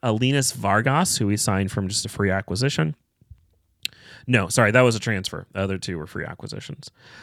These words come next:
Uh, and then the last one is our super draft signee, twenty-one-year-old goalkeeper Ryan Shiu. I'm guessing it's pronounced. I haven't heard it said yet, so.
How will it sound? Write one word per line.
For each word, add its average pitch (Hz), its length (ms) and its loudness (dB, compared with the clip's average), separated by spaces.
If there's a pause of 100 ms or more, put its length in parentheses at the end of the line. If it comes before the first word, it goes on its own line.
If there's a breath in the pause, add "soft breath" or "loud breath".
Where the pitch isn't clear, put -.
(160 loud breath)
Uh, 110 440 8
and 139 140 4
then 127 80 6
the 123 80 6
last 151 400 8
one 143 240 2
is 120 240 0
our 113 120 0
super 131 280 0
draft 113 300 2
signee, 104 560 0 (180 soft breath)
twenty-one-year-old 127 600 2
goalkeeper 104 540 -2
Ryan 92 540 -2 (160)
Shiu. 90 720 -4
I'm 85 240 -10
guessing 92 340 -6
it's 87 120 -12
pronounced. 120 440 -8 (460 soft breath)
I 120 120 4
haven't 117 160 4
heard 107 180 2
it - 120 -2
said 90 240 0
yet, 67 240 -10
so. 82 240 0